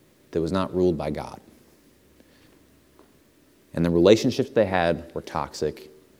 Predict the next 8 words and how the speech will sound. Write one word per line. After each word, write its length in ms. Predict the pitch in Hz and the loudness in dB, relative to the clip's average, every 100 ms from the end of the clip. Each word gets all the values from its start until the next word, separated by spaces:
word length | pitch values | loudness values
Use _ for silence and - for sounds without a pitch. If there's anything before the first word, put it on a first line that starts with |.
| _ _ _ _ | _ _ _ _
The 80 | - | -10
backgrounds 580 | 107 90 113 117 107 101 | 4 4 6 4 2 0
that 100 | - | 0
they 120 | 92 | 0
had 440 | 82 82 76 78 - - _ _ _ _ _ | 0 -2 -2 -4 -10 -20 _ _ _ _ _
were 100 | 80 | -8
not 260 | 82 82 80 | -4 -4 -4
good. 320 | 78 73 | -4 -4